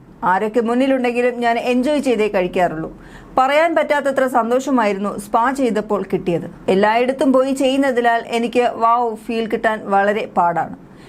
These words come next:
എന്നാൽ ഇവിടെ വന്നപ്പോൾ ചെയ്തത് വളരെ മികച്ചൊരു അനുഭവമായിരുന്നു. അത്രയേറെ ആശ്വാസമായിരുന്നു. ജീവിതത്തിൽ ഞാൻ ഏറ്റവും പാഷനേറ്റായി ചെയ്യുന്ന കാര്യങ്ങളിലൊന്നാണ് സ്പാ. അമ്മയ്ക്കും ഒരുപാട് ഇഷ്ടമാണ് സ്പാ ചെയ്യുന്നത്.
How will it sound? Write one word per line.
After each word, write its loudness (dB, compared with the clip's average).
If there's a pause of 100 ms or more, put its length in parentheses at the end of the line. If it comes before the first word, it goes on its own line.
(140)
എന്നാൽ 2
ഇവിടെ 0
വന്നപ്പോൾ 0
ചെയ്തത് -2
വളരെ 0
മികച്ചൊരു -2
അനുഭവമായിരുന്നു. -2 (220)
അത്രയേറെ 0
ആശ്വാസമായിരുന്നു. -2 (480)
ജീവിതത്തിൽ 0
ഞാൻ -2
ഏറ്റവും -2
പാഷനേറ്റായി 0
ചെയ്യുന്ന -2
കാര്യങ്ങളിലൊന്നാണ് 0
സ്പാ. -2 (460)
അമ്മയ്ക്കും 0
ഒരുപാട് 2
ഇഷ്ടമാണ് 0
സ്പാ 0
ചെയ്യുന്നത്. -4